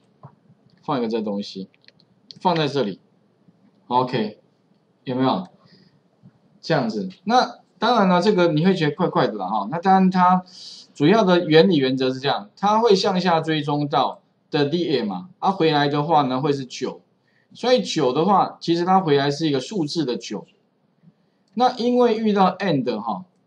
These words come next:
那V B A或 Excel 里面有个特性，如果你遇到 and，and 是给文字用的，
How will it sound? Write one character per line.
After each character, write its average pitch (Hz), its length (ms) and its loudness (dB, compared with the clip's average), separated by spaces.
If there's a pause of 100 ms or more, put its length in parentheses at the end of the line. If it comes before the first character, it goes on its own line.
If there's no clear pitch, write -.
(140)
那 220 240 -2
V 208 180 0
B 196 180 2
A 185 340 0 (140)
或 202 200 0
Excel 143 420 0
里 117 120 -6
面 143 180 -2
有 113 100 -2
个 107 100 -6
特 127 220 -2
性， 107 260 -8 (460)
如 233 140 -2
果 269 100 2
你 175 100 2
遇 214 140 0
到 208 160 2
and，and 170 960 -2
是 175 140 -2
给 123 160 -4
文 107 260 -6
字 135 220 -8
用 117 200 -2
的， 92 160 -12